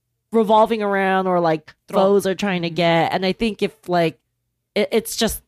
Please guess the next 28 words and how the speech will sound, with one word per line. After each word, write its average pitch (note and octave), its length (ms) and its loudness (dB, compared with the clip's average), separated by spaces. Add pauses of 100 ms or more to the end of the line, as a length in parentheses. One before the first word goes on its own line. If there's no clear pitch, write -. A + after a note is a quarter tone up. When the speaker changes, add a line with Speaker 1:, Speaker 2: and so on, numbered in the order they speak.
Speaker 1:
yeah, D#3 360 0
having A3+ 340 -2
both E3 260 0
of E3 80 -8
them, D#3 120 -4
I D3+ 80 -4
think, C#3+ 180 -8
is C#3 80 -4
a D3+ 60 -2
lot. C#3+ 500 0
But F3+ 160 -4
because F3 300 -4
the E3+ 80 -6
story F3 380 -2
starts - 840 -2
with, D#3+ 320 -2 (840)
you F#3+ 120 0
know, E3+ 140 2
them D#3+ 340 0
running E3 300 0
over D#3 280 2
Bobby D3 680 2
and C#3 200 -6
finding C#3 440 -4
this C3+ 180 -4
quote-unquote D3 580 -2
last C#3+ 380 -2
man, D3 520 -4